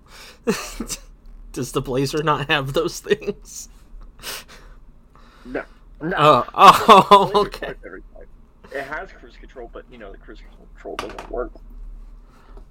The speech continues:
Speaker 1: Then it doesn't have it. <laughs>
Speaker 2: But it has it. It's there.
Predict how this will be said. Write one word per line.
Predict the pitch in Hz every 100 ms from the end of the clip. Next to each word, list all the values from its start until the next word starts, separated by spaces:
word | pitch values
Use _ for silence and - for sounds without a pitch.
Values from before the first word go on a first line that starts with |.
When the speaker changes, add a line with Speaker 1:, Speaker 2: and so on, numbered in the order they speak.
| - - - 170 -
Speaker 1:
Then | 165
it | 165 139
doesn't | 151 147 143 131
have | - 180 147
it. | 101 - - - 190 - - -
<laughs> | 349 - - - - - - - - -
Speaker 2:
But | 123 - 139
it | 135 -
has | - - 196 - -
it. | - - -
It's | 135 - -
there. | - 101 - -